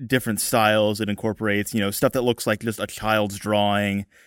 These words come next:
and just seeing that evolve into, like, an actual professional-looking, like, manga, anime art style. And seeing something like that and finding it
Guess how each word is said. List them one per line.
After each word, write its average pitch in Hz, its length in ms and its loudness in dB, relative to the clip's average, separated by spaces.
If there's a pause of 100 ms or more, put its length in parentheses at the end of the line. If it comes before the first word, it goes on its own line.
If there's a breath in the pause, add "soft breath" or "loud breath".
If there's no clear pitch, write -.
(120)
and 123 200 0
just 117 160 0
seeing 120 340 2
that 104 260 4
evolve 101 600 2
into, 95 240 -6
like, 98 260 -4
an 110 80 -2
actual 104 380 0
professional-looking, 101 840 -4
like, 90 140 -10
manga, 98 580 0
anime 104 240 2
art 101 300 2
style. 92 520 -2 (260)
And 123 140 -2
seeing 156 280 4
something 113 220 0
like 107 180 2
that 98 340 -2 (100)
and 110 140 -2
finding 123 400 4
it 98 240 0